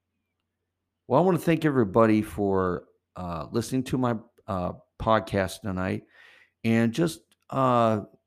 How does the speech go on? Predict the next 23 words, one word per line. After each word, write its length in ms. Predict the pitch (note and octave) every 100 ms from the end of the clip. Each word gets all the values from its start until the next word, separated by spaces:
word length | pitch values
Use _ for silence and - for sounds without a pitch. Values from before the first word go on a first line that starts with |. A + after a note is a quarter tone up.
| _
you 100 | B2+
know, 180 | C3 A#2
if 180 | B2 -
you 80 | E3
get 200 | G#3+ A3
a 60 |
chance, 640 | - - A#2 G2+ A2+ - - _ _ _ _ _ _ _ _ _ _ _ _ G#2
go 160 | C#3+
check 320 | F3 F3 D#3+ C3+
out 180 | B2 -
Art 300 | G#2+ F#2 F2
Bell. 400 | F2 E2 F#2+ _ _ _ -
You 120 | B2
can 160 | D3 C#3
go 180 | C#3 C#3
to 160 | -
the 100 | A2
Coast 340 | - A#2 A#2 -
to 60 |
Coast 540 | A2 - F#2 G2+ - _ _ _ _ _ _ _ _
A 240 | A2+ A2 G2+
M, 420 | G2 F#2 G2 G#2 - _ F#2+
uh, 360 | F#2 F2 D2